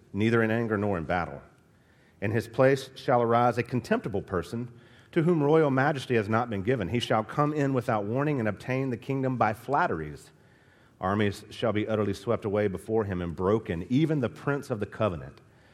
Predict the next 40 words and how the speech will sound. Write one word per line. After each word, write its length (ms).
And 160
from 200
the 40
time 420
that 100
an 100
alliance 540
is 120
made 240
with 140
him, 200
he 100
shall 240
act 180
deceitfully, 800
and 100
he 80
shall 220
become 260
strong 480
with 140
a 80
small 420
people. 500
Without 280
warning, 400
he 100
shall 200
come 220
into 160
the 100
richest 400
parts 320
of 120
the 60
province, 640
and 200
he 180
shall 260
do 400